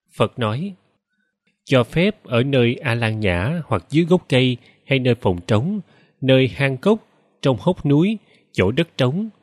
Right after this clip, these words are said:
bên đống cỏ khô hay đụng cỏ trong rừng, bên bãi tha ma, bên mé nước, trải cỏ hay lá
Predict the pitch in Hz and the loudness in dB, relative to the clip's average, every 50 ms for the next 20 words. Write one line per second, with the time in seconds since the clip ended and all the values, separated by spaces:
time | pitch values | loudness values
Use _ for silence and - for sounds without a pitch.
0 | _ _ _ _ - 147 151 143 139 147 165 190 185 - - 92 104 117 - - | _ _ _ _ 0 2 2 2 2 0 0 0 -2 -2 -2 0 0 -2 -2 0
1 | 147 143 147 147 147 139 - _ _ _ _ _ - 123 120 107 101 87 90 95 | 0 2 2 2 0 -2 -6 _ _ _ _ _ -2 -2 0 0 -2 -2 -4 -4
2 | - - 98 85 80 90 139 165 _ _ - - 131 113 104 - 107 90 87 82 | -6 -4 -4 -2 -2 -4 -6 -8 _ _ -4 -4 -4 -4 -2 -2 -2 -2 -2 -4
3 | 80 - _ _ _ _ _ _ _ _ - 139 139 131 120 110 92 98 - - | -8 -14 _ _ _ _ _ _ _ _ -2 0 0 0 0 0 0 0 -2 -2
4 | - 127 127 120 120 120 117 117 117 113 107 - _ _ _ _ - 120 117 110 | -4 -4 -4 -4 -4 -6 -4 -4 -4 -6 -6 -10 _ _ _ _ -2 -2 -2 -2
5 | 107 113 123 143 156 160 175 202 214 - _ _ _ _ _ _ _ _ _ - | -2 -2 -2 0 2 2 2 2 0 -4 _ _ _ _ _ _ _ _ _ -2
6 | - 98 117 127 - 110 92 87 87 107 151 143 - - 123 110 107 104 101 107 | 0 0 0 -2 -4 -4 -4 -2 -2 -4 -6 -6 -6 -6 -4 -4 -4 -4 -4 -6
7 | 98 90 110 139 175 | -6 -4 -4 -6 -6